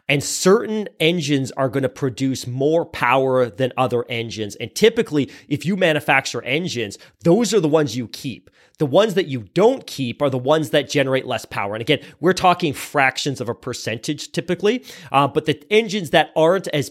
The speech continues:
peak or don't produce as much peak output as the others are the ones that you give to your customer teams.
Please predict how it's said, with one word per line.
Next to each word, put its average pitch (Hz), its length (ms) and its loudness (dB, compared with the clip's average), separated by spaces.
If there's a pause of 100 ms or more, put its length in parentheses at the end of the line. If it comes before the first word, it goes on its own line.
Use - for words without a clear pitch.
peak - 600 -6 (180)
or 139 100 -2
don't 190 300 2
produce 175 320 -2
as 131 100 -6
much 147 260 -4
peak 180 320 -8
output 156 460 2
as 123 140 -4
the 113 160 -2
others 156 380 2
are 139 80 -2
the 131 80 -2
ones 151 240 0
that 147 80 -4
you 131 100 -4
give 135 240 -2
to - 140 -10
your 117 80 -6
customer 147 420 -6
teams. 208 400 -10